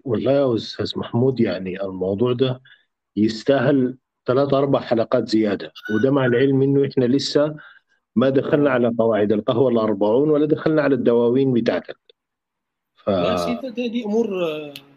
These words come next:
Speaker 2: دي أمور بسيطة قديمة يعني. يعني ال-، ال-، ال-،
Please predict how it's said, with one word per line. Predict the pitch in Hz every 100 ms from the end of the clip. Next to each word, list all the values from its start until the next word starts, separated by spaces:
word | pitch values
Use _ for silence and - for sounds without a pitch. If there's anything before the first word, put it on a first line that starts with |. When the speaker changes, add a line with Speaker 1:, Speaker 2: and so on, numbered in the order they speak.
| _ _ _ _ _ _ _ _ _ _ _ _ - - _
Speaker 2:
دي | 170
أمور | 196 208
بسيطة | 175 - 196 120
قديمة | 113 - 143 147 117
يعني. | 120 110 113 110 110 107 113 113 117 _ _ _
يعني | 117 117 120
ال-، | 131 131
ال-، | 131 123
ال-، | 127 123